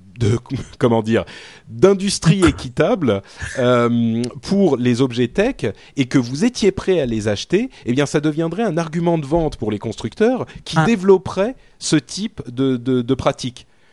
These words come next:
Speaker 2: Parce que ça
Speaker 1: Donc
Speaker 2: marcherait bien pour le café, hein. Donc il y a, il y a, il y a pas de raison.
Speaker 1: Ouais.
Speaker 2: Parce que là, là, je, du coup, je, je sais plus quoi faire parce que je me dis bon ben, finalement, je fais quoi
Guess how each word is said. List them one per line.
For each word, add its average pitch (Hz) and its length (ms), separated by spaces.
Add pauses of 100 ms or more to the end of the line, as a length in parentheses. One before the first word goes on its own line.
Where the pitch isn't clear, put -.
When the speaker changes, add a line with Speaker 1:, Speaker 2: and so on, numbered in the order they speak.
(120)
Speaker 2:
Parce - 140
que - 40
ça - 80
Speaker 1:
Donc 160 60
Speaker 2:
marcherait 165 240
bien 311 100
pour 208 80
le 160 60
café, 135 300
hein. 160 220
Donc 123 220
il 131 60
y 120 40
a, 120 80
il 113 60
y 123 60
a, - 20
il 113 60
y 127 40
a - 60
pas 147 100
de 147 60
raison. 196 440
Speaker 1:
Ouais. 143 60
Speaker 2:
Parce 151 120
que 165 80
là, 156 360
là, 185 320
je, - 160
du 151 220
coup, 269 140
je, 185 120
je 147 120
sais 202 100
plus 233 140
quoi 220 120
faire 233 140
parce 208 120
que 165 80
je 151 40
me 160 80
dis 165 100
bon 170 140
ben, 143 200 (340)
finalement, 202 300
je - 60
fais 180 160
quoi 190 420